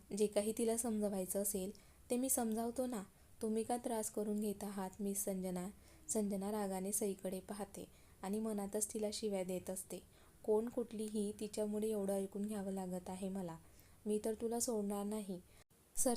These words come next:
ती असल्या साध्या राहणाऱ्या मुली कशा असतात ना, मला चांगलेच माहिती आहे आणि ते मी तुमच्या काळजीपोटी सगळं काही करत होते." विराट तिला हात दाखवतो, तशी ती बोलायची थांबते.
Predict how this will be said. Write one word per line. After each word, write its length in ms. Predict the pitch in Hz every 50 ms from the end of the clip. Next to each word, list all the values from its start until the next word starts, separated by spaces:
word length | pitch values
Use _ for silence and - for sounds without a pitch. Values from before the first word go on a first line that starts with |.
| - -
ती 100 | 254 254
असल्या 320 | 262 254 - - - 247
साध्या 380 | 247 - 262 233 220 196 214 220
राहणाऱ्या 400 | 226 233 226 214 214 208 214 226
मुली 240 | 226 226 214 214 220
कशा 320 | 220 233 214 - - 214
असतात 300 | 220 226 - - 220 208 202
ना, 180 | - 190 196 196
मला 260 | 196 202 202 202 208
चांगलेच 460 | 208 - 220 202 190 190 190 196 - -
माहिती 360 | 214 196 190 190 - - 196
आहे 280 | 190 190 180 185 175 185 - - - - - - - - -
आणि 200 | 202 196 202 226
ते 180 | 220 220 240 247
मी 160 | 247 247 254 247 - - - -
तुमच्या 300 | 247 226 220 214 - 233
काळजीपोटी 600 | 226 - 220 208 196 208 214 - 220 208 202 - 240
सगळं 300 | - - 226 208 208 202
काही 260 | 202 214 208 214 214
करत 340 | 214 - 202 190 185 185 214
होते." 280 | 214 202 - - 180 - - - - - - - - - -
विराट 280 | 220 220 214 214 226 226 -
तिला 140 | 240 226 233
हात 220 | 233 226 226 208 196
दाखवतो, 600 | 190 196 202 208 - 208 196 190 - 185 180 - - - - - - - -
तशी 200 | 226 214 - 233 226
ती 60 | 262 247
बोलायची 420 | 247 247 220 208 196 202 - 202 196
थांबते. 380 | 214 214 208 196 190 - 185